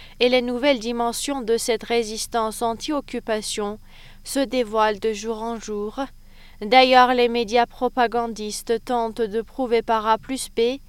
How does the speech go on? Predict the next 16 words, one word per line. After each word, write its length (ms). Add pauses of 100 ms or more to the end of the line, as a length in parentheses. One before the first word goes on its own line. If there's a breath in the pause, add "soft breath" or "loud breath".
(480 soft breath)
que 80
l'armée 380
malienne 600
ne 100
peut 160
faire 280
face 320
aux 80
terroristes 640
interposés 760
sans 260
soi-disant 640
l'aide 340
de 80
l'axe 640
otan, 420